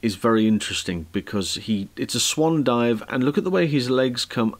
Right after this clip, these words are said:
over the top of his head. Now, he's still looking down. He's still looking to see where he's going to, and that's two hundred and forty-seven feet. Boom, straight into the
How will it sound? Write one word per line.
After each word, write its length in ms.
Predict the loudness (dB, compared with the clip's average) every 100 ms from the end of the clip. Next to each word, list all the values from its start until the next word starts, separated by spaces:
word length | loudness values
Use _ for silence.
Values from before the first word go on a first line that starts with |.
| 2
over 320 | 4 4 2
the 140 | -2
top 520 | -4 -4 -4 -4 -8 0
of 220 | 0 0
his 260 | -2 -2 -2
head. 380 | -2 0 0 0
Now, 160 | 2
he's 120 | 2
still 200 | 0 0
looking 500 | 2 0 0 -2 -2
down. 580 | 2 4 4 2 -2 -6 -12 -20 -18 -18 -6
He's 180 | -4 -2
still 200 | 0 2
looking 500 | 4 2 0 0 0
to 220 | 0 0
see 300 | 0 0 0
where 380 | 2 2 2 2
he's 140 | 0
going 420 | 0 0 2 0 0
to, 320 | 0 2 2
and 80 | 0
that's 200 | -4 -8
two 300 | -4 -2 -2
hundred 300 | -2 -4 -8
and 100 | -10
forty-seven 880 | -6 -4 -4 -6 -6 -6 -6 -8
feet. 540 | -10 -8 -8 -8 -14 -8
Boom, 400 | -6 -6 -10 -12
straight 320 | -14 -10 -10
into 220 | -10 -12 -14
the 140 | -18